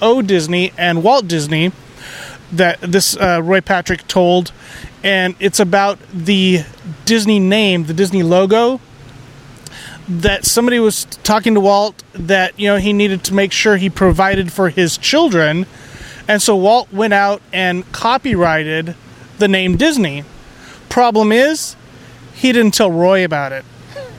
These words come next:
So, uh, Roy, Roy Patrick s-, s-,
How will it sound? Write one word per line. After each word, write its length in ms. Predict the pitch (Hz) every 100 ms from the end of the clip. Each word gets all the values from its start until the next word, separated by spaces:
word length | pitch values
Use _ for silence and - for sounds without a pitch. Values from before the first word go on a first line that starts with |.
| - - - - - -
So, 480 | 240 - 214 208 - - -
uh, 240 | - 202 175 -
Roy, 300 | 202 190 233 226 233
Roy 240 | 196 214
Patrick 360 | 208 226 214 185
s-, 100 | 202 - -
s-, 260 | - -